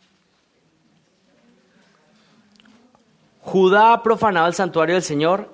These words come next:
el cual él ama. Dios amaba el templo, el santuario, y se ha casado con la hija de un dios extraño. Dios estaba diciendo que ellos habían cometido idolatría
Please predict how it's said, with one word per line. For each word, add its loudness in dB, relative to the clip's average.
el -4
cual 0
él 0
ama. -4
Dios 0
amaba 2
el -4
templo, -6
el -2
santuario, -2
y -4
se 0
ha -4
casado -2
con -6
la -2
hija -2
de -4
un -6
dios -6
extraño. -4
Dios -4
estaba -2
diciendo -2
que 2
ellos -2
habían 0
cometido -2
idolatría 0